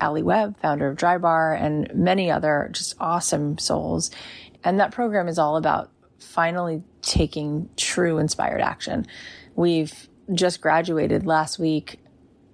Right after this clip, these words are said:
almost nine hundred souls, eight hundred and eighty-eight people graduated from that program. We had over five hundred people live on the graduation call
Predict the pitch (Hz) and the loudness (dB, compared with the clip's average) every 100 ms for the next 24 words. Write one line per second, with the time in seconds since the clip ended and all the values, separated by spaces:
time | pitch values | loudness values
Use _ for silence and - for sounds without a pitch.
0 | - 185 180 170 170 170 170 180 180 - | -4 -2 0 -2 0 0 2 0 -4 -4
1 | 185 185 180 160 147 156 - - - 175 | -2 -2 2 2 2 0 -2 0 0 0
2 | - 180 175 165 165 165 165 160 160 151 | 2 2 2 -2 0 0 0 0 0 -2
3 | - 165 156 156 151 160 160 156 151 156 | 0 0 0 0 0 0 0 0 -2 -2
4 | 147 - 160 151 156 160 160 160 156 - | -2 -2 0 0 0 0 2 0 -2 -4
5 | 170 170 170 175 165 170 165 160 165 151 | 0 0 0 -2 -2 0 0 0 2 2
6 | 147 160 - 156 156 151 156 151 - 151 | 0 -2 -2 -2 0 0 0 -2 -4 -4
7 | - - 170 | -2 -2 -4